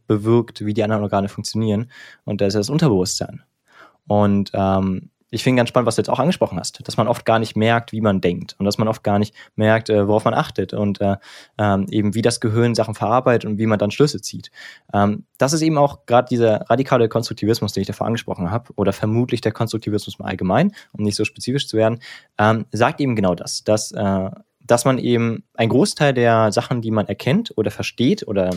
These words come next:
das Wissen, das man aufbaut, ist eigentlich ein Ergebnis nicht von dem, was du bewusst weißt oder von den Sinnen, die du wahrnimmst,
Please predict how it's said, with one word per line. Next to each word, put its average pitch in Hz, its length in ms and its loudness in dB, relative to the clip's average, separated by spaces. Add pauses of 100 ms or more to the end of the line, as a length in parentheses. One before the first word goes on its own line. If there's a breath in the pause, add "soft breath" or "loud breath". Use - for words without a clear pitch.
das - 180 -8
Wissen, 135 200 0
das 120 140 -2
man - 100 -8
aufbaut, - 480 0 (520 loud breath)
ist - 140 -4
eigentlich 170 320 2
ein 143 60 0
Ergebnis 123 500 0
nicht 131 200 -2
von 104 180 -2
dem, 107 180 2
was 98 220 -2
du 92 260 -4 (220)
bewusst 113 400 0
weißt 139 480 0
oder 104 200 2
von 107 140 -2
den 98 120 2
Sinnen, 123 200 0
die 151 80 0
du 127 100 0
wahrnimmst, 117 460 -2